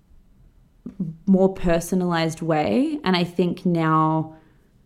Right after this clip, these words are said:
I come to so many things from a place of fear of getting it wrong. Like, this idea that there's a right way to do things is,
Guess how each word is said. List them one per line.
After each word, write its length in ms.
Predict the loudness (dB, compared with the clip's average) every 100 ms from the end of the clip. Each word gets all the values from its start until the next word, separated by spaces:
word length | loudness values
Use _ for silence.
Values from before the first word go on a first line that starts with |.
| _ _ 0
I 140 | 2
come 360 | 2 0 0 0
to 100 | -4
so 320 | -6 -2 0
many 260 | 0 -4 -6
things 840 | -4 -2 -2 -2 -4 -4 -6 -20 _ _ _ _ -20 -10
from 220 | -2 -2
a 100 | -2
place 480 | 0 0 0 -2 -2
of 480 | 0 -2 -6 -16 _ _ _ _ _ _ _ _
fear 460 | -20 0 2 4 2
of 140 | 2
getting 240 | 0 0 0
it 120 | -2
wrong. 540 | -2 0 0 -2 -4 -4
Like, 160 | 0 2
this 160 | 2
idea 280 | 0 0 0
that 100 | 2
there's 180 | 0 0
a 60 |
right 360 | 0 0 0 0
way 180 | -2 -4
to 140 | -6
do 220 | -4 -4
things 380 | -2 -2 -2 -2
is, 180 | -6